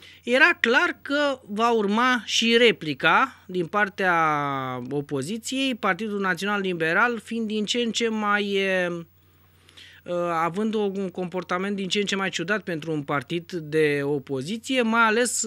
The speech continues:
iată, liderii lui au fost la Pașcani zilele trecute și au fost luați cu ho. Dacă, am putea să ne gândim, bă, puterea și-a amasat oamenii și automat, totuși era o adunare a,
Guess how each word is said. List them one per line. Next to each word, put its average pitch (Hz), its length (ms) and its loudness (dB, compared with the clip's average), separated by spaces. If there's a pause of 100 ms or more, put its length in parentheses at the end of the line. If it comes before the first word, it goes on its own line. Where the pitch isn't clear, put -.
iată, 202 420 0
liderii 175 420 -4
lui 226 180 -2
au 202 100 -2
fost 202 220 -4
la 190 120 0
Pașcani 185 600 0
zilele 175 340 -2
trecute 214 520 -6
și 208 80 2
au 214 80 0
fost 202 240 -4
luați 214 340 -2
cu 208 380 -2
ho. 185 240 -2 (460)
Dacă, 170 480 0 (1120)
am 170 360 -2
putea 180 300 2
să 233 120 -4
ne 202 140 -2
gândim, 175 360 -2
bă, 170 380 -2 (420)
puterea 190 540 2
și-a 160 160 -2
amasat 160 560 0
oamenii 185 440 -2
și 151 140 2
automat, 185 800 -4 (760)
totuși 240 340 -4
era 202 120 0
o 202 100 -2
adunare 196 520 -2
a, 165 420 0